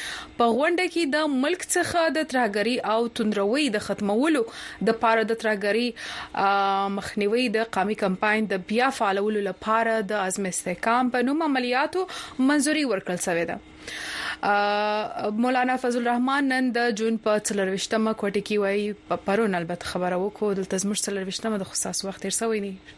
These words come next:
پنځه ویشتمه ده. نو د پرون، آ، کوټه کې په یوه خبري غونډه کې وویل چې په ملک کې د ریاست، آ، ریټ ن-، د نشت برابر دی، که په خیبر پښتونخوا کې دی او که په بلوچستان صوبه کې دی.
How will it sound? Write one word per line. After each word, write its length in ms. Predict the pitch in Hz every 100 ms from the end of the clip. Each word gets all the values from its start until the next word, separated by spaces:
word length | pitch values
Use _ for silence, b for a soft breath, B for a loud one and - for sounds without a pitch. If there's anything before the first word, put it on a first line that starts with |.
| - -
پنځه 140 | 190
ویشتمه 360 | 185 180 226 214
ده. 100 | 208 - B B 240
نو 60 |
د 80 | 220 226
پرون، 340 | 233 262 294 - B B B B
آ، 160 | 196
کوټه 320 | 208 262 262 254
کې 160 | 254 247
په 100 | 226
یوه 220 | 220 202
خبري 360 | 202 190 190 202
غونډه 260 | 202 208 196
کې 180 | 220
وویل 300 | 220 214 208
چې 160 | 208 - 214
په 120 | 208 202
ملک 260 | 208 233
کې 60 | 226
د 80 | 202
ریاست، 640 | 202 196 185 - 240 233 - B B B
آ، 360 | - 196 196 196
ریټ 260 | 208 220 208
ن-، 260 | 202 -
د 140 | 180 196
نشت 380 | 202 240 -
برابر 360 | 240 226 202 220
دی، 200 | 202 214
که 160 | 208 208
په 140 | 208
خیبر 220 | - 202
پښتونخوا 560 | 196 202 - 196 226 233
کې 160 | 233
دی 220 | 214 214 -
او 200 | 196 214
که 200 | - 214
په 140 | -
بلوچستان 480 | 185 185 - 226 202
صوبه 280 | - 175 175
کې 120 | -
دی. 140 | -